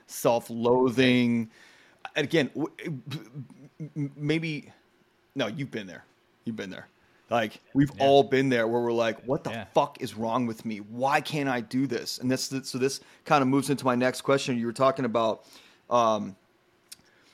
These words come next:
Speaker 1: authentic and realistic goals, right? And, and understanding what that is. And, and, and yes, your family is still your why,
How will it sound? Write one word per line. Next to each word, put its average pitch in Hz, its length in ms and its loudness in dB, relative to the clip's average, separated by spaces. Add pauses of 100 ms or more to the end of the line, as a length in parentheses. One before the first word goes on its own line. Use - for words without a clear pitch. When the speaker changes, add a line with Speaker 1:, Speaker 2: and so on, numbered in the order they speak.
(100)
Speaker 1:
authentic 139 640 2
and 120 140 -2
realistic 135 880 2 (280)
goals, 123 680 2 (180)
right? 120 200 0
And, 113 180 -2
and 120 120 -2
understanding 123 680 0
what 123 140 -2
that 113 180 0
is. 120 300 -2 (380)
And, 151 180 0 (100)
and, 156 140 -4
and 151 200 -2
yes, 180 380 -4 (300)
your 151 140 0
family 180 460 -4
is 139 240 -4
still 160 340 0
your 143 180 0
why, 113 600 2